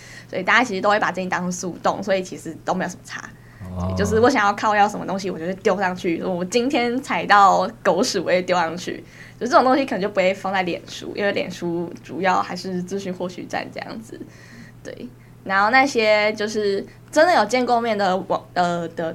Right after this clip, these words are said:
Speaker 1: 的朋友才会变成我觉得就是某种就是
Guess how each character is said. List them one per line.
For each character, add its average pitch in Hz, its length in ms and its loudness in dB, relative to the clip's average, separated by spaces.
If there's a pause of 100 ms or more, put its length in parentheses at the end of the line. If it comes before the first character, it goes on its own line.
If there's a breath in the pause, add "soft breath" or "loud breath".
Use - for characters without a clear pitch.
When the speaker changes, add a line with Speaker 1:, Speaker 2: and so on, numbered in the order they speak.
Speaker 1:
的 165 80 -10 (100)
朋 247 240 -2
友 381 180 4
才 208 240 -2
会 277 200 2
变 262 280 2
成 180 360 -4 (100)
我 185 220 0
觉 185 240 0
得 180 420 0 (880 loud breath)
就 226 100 0
是 247 460 2
某 254 260 10
种 240 240 6
就 269 140 -4
是 311 180 -2